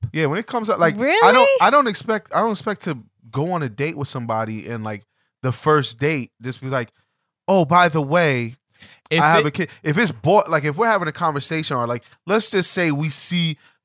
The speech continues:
Speaker 1: a kid running around or something like that, and then the conversation gets brought up, then by all means, let's talk about it.
Speaker 3: Let, let's also be, let's also be very clear.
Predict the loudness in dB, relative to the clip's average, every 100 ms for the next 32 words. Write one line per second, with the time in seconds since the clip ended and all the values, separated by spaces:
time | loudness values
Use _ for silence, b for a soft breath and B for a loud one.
0 | -8 -8 -4 0 0 0 -2 0 -2 -2
1 | -2 0 -2 -4 -6 -6 -6 -6 -6 -6
2 | -6 -6 -4 -4 -4 -4 -4 -4 -8 -8
3 | -10 -10 -4 -2 -2 -4 _ _ _ -12
4 | -4 0 2 0 -2 -6 -6 -8 -6 -6
5 | -6 -8 -8 -4 -4 -2 -4 -4 -4 -6
6 | -8 -8 -6 -4 -2 -4 -6 -6 -6 -6
7 | -6 -8 -8